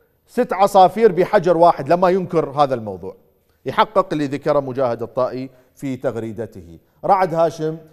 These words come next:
حينما تكلم نائب عن قضية معاناة المغيبين انهالوا عليه بالهجوم المقذع والوعيد والمطالبة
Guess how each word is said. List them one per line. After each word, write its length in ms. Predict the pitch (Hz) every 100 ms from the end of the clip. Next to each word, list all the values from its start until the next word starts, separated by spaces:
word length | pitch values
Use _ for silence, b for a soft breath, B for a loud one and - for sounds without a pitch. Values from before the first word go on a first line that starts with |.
| _ _
حينما 480 | 165 175 175 175 170
تكلم 500 | 170 208 233 196 165
نائب 360 | 180 180 139
عن 140 | 131 143
قضية 400 | 143 151 170 -
معاناة 440 | 143 131 139 160 147
المغيبين 680 | 131 131 135 131 123 151
انهالوا 460 | 135 120 147 139 127
عليه 320 | 120 147 127
بالهجوم 580 | 123 117 127 123 156 143
المقذع 600 | 127 120 139 - 117 107
والوعيد 560 | 117 120 120 110 151 135
والمطالبة 800 | 151 123 120 151 151 139 147